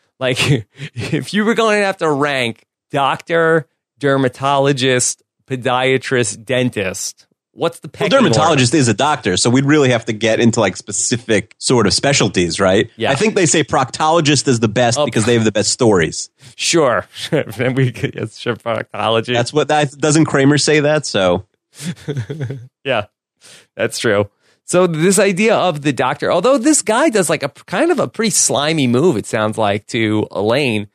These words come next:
Speaker 1: Like, he says to her, "Oh, let me put my hand on your heart." And then, if it, I mean, isn't that, uh, a bit suggestive? Uh, we talked about with Jake Jarmel of he's, like, touching her fabric. Like, "Oh, what fabric is this?"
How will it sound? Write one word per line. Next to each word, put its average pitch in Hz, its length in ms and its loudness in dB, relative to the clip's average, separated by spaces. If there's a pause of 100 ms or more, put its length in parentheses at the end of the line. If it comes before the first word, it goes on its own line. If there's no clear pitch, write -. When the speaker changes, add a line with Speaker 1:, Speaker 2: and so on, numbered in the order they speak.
(220)
Speaker 1:
Like, 139 220 -2
he 147 300 -4
says 156 400 0
to 147 160 -2
her, 117 480 0 (260)
"Oh, 135 180 2
let 110 180 -2
me 226 100 2
put - 200 -8
my 139 180 -4
hand 139 500 -2
on 127 180 -2
your 113 180 -2
heart." 131 540 -2 (600)
And 123 260 0
then, 113 600 0 (160)
if 127 180 -8
it, 120 320 -2
I 139 100 2
mean, 143 180 0
isn't 208 380 0
that, 202 300 -2
uh, 120 320 0 (280)
a 127 60 -8
bit 143 280 -6
suggestive? 143 540 -4
Uh, 131 140 0
we 139 80 2
talked 190 200 -2
about 156 140 0
with 139 140 2
Jake 139 280 -2
Jarmel 120 720 0 (280)
of 113 500 2
he's, 120 280 -2
like, 107 160 -4
touching 123 400 -4
her 110 140 -4
fabric. 101 560 -8
Like, 104 160 -18
"Oh, 135 160 0
what - 220 -2
fabric - 500 -6
is 98 120 -10
this?" - 240 -10